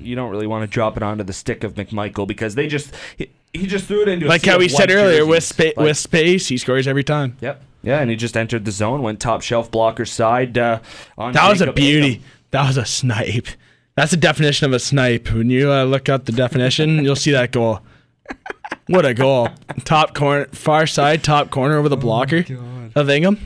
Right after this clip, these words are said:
Speaker 2: That's solid.
Speaker 1: Yeah, that one, uh, obviously shorthanded goal came at fourteen oh one, uh, of the second period, and then Gruden followed up just ten seconds later.
Speaker 2: Yeah,
Speaker 1: And,
Speaker 2: who
Speaker 1: well,
Speaker 2: ha-
Speaker 1: that spe-, spelled the end of the night for Ingham.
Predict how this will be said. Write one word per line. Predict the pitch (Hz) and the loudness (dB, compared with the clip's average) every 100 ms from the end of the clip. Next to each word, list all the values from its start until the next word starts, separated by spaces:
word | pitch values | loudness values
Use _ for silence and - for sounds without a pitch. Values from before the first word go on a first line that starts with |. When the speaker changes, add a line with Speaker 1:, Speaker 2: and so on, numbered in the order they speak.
| - - | -10 -8
Speaker 2:
That's | 110 | -6
solid. | - 117 107 110 107 _ _ _ _ _ - | -4 -2 0 -2 -4 _ _ _ _ _ -4
Speaker 1:
Yeah, | 117 | 0
that | 123 131 | 0 2
one, | 131 123 120 | 2 2 0
uh, | |
obviously | 117 110 104 120 113 113 110 | 0 0 0 0 -2 -4 -4
shorthanded | - 110 104 110 113 110 98 | -2 0 2 0 -2 -2 -2
goal | 104 101 107 | 0 0 0
came | - 101 | -2 -2
at | - | -4
fourteen | - 120 - 117 104 | -4 -4 -4 -4 -4
oh | 104 | -2
one, | 98 104 101 98 - _ _ _ _ _ 95 | -2 -2 -4 -6 -14 _ _ _ _ _ -6
uh, | |
of | 92 95 92 - 117 110 | -4 -2 -2 -2 -2 -2
the | |
second | - 139 123 123 - | -2 0 0 -2 -2
period, | 131 127 120 | -2 0 0
and | 117 117 | -2 -2
then | 110 | -4
Gruden | 110 131 120 117 | 0 0 0 -2
followed | 123 117 117 113 | 0 2 2 2
up | 117 113 - - | 2 2 0 -4
just | - 123 - | -10 -10 -8
ten | 151 165 147 | -8 -6 -6
seconds | 160 147 143 117 | -6 -4 -4 -4
later. | 123 139 127 | -2 0 2
Speaker 2:
Yeah, | 160 208 | 4 4
Speaker 1:
And, | 151 | 6
Speaker 2:
who | 147 | 4
Speaker 1:
well, | |
Speaker 2:
ha- | 147 139 | 4 2
Speaker 1:
that | - | -2
spe-, | 139 139 139 - - | -6 -6 -8 -18 -14
spelled | - 160 | -8 -6
the | 156 | -4
end | 156 143 | -4 -4
of | |
the | 127 | -4
night | 147 - | -6 -8
for | 143 139 | -6 -6
Ingham. | 120 107 | -6 -10